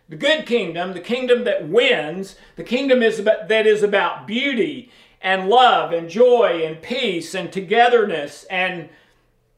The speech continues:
you know, all that stuff. So, it's only important if you want that, all right? Um, "Blessed are they who mourn, they will be comforted."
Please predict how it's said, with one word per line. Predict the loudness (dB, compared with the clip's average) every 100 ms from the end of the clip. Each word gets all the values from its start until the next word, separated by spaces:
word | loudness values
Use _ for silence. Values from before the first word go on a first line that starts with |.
| _ _ _ _ -10
you | -4
know, | 0 0 0
all | 0 0
that | 0 -4
stuff. | -6 -2 -2 -4 -10 _ _ _ _
So, | _ 0 4 4 2 -6 -16 _ _ _ _ _ _ _ _ _ _
it's | -6 0
only | 0 2 0 0 -8 -16 _ _
important | -10 -2 2 4 2 -6
if | -8
you | -4
want | -2 -2 -2
that, | -4 -4 -10 -20 _ _ _ _ _
all | -8
right? | -4 -2 -4 -4 -10 _ _ _ _ _ _ _
Um, | 0 4 4 2 -4 -16 _ _ _ _ _ _ _ _ _ _ _
"Blessed | 2 2 2
are | -2 0
they | 2 2
who | 0
mourn, | 2 4 4 2 0
they | 2 2 0
will | 2 6 6 4
be | 0 -8 -8
comforted." | -8 -8 -8 -12 -12 -16